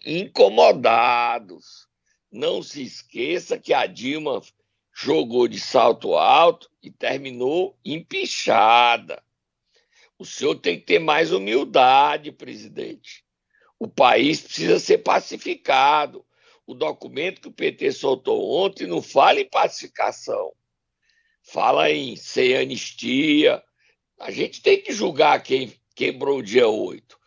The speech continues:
os atos terroristas. Mas esse país precisa de paz, precisa de unidade. Esse discurso aí do senhor, me perdoe, afasta os partidos da sua base.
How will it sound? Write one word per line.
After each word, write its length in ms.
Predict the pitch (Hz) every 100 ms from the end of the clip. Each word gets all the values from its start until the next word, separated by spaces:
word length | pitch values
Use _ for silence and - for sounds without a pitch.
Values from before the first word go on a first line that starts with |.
| _ _ _
os 140 | 98
atos 320 | 123 117 - -
terroristas. 720 | 135 110 107 95 - - _ _ _ _
Mas 200 | 104 120
esse 200 | 143 -
país 340 | - 107 151
precisa 280 | - - 170
de 120 | 151
paz, 1080 | - - 151 131 123 123 123 107 87 - _ _ _ _ _ _ _
precisa 280 | - 117 127
de 200 | 127 175
unidade. 1080 | 185 190 156 127 131 143 151 151 131 - _ _ _ _ _ _ _ _ _ _ _ _ _ -
Esse 340 | 135 151 -
discurso 540 | 175 - - 165 - -
aí 140 | -
do 120 | 143
senhor, 460 | 170 - 131 123 175
me 160 | 185 202
perdoe, 960 | - 170 127 - 113 123 190 247 - _ _ _ _ _ _ _ _ _ -
afasta 1040 | - 143 - - 123 131 170 240 - -
os 140 | - -
partidos 800 | 403 370 262 - - 254 208 -
da 120 | 202
sua 280 | - - -
base. 760 | 330 127 123 117 - -